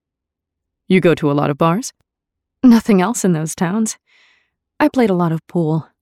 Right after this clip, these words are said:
"I can recommend the Reynard, if you're local. Are you local?" "I'm trying."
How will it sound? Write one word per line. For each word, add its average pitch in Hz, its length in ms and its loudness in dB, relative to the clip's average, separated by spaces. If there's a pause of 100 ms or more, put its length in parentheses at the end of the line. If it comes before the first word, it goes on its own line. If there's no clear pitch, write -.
(880)
"I 233 100 2
can 202 140 2
recommend 160 380 0
the 143 60 -2
Reynard, 160 380 0 (140)
if 151 160 -2
you're 147 100 -4
local. 151 400 -4 (560)
Are 185 120 4
you 196 100 6
local?" 208 320 0 (960)
"I'm 202 240 2
trying." 226 480 -2